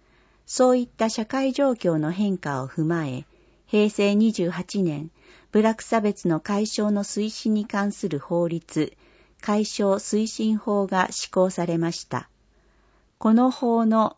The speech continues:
重要な意義は、部落差別は今も存在すると国が認め、法律に明記し、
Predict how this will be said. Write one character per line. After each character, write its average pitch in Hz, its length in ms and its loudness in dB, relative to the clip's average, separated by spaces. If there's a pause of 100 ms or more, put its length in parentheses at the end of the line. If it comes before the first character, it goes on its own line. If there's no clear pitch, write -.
重 214 280 2
要 226 280 4
な 214 180 4
意 214 120 4
義 165 180 0
は、 139 260 -4 (640)
部 196 100 6
落 247 220 4
差 277 160 4
別 262 300 4
は 180 140 6
今 220 240 4
も 165 120 2
存 220 260 2
在 226 240 4
す 214 220 -2
る 214 180 2 (200)
と 170 100 2
国 208 360 4
が 214 160 4
認 196 300 2
め、 190 300 2 (280)
法 240 280 6
律 254 260 2
に 240 140 8
明 247 240 6
記 160 180 -2
し、 - 360 -2